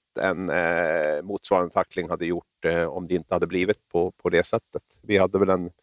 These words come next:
ganska identisk, eller en väldigt lik tackling i alla fall, tycker jag, som just Oskarshamn var inblandad i där. Brian Cooper kliver upp på Cehlarik sent. Eh, Cehlarik tar ju sig till båset och, och, eh, ja,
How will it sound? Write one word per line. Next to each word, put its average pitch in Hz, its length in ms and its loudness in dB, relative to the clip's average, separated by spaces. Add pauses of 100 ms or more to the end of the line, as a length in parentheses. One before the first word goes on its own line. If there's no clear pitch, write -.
(320)
ganska 110 280 0
identisk, 104 760 -2
eller 98 160 6
en 95 140 2
väldigt 95 240 0
lik 107 280 -6
tackling 95 380 -2
i 87 40 0
alla 90 80 2
fall, 90 160 0
tycker - 220 -2
jag, 92 80 2
som 92 100 -8
just - 240 -2
Oskarshamn 95 560 0
var 113 100 4
inblandad 92 460 0
i 90 120 0
där. 90 160 0
Brian 95 320 2
Cooper 101 400 -4
kliver 92 280 -2
upp - 200 -4
på 90 160 0
Cehlarik 101 580 0
sent. - 720 -2
Eh, 87 300 0 (840)
Cehlarik 101 340 2
tar 92 160 2
ju 107 80 2
sig 117 120 -8
till 95 120 -4
båset 82 480 -2
och, 76 600 0
och, 71 100 -4
eh, 69 60 -12 (540)
ja, 107 140 -2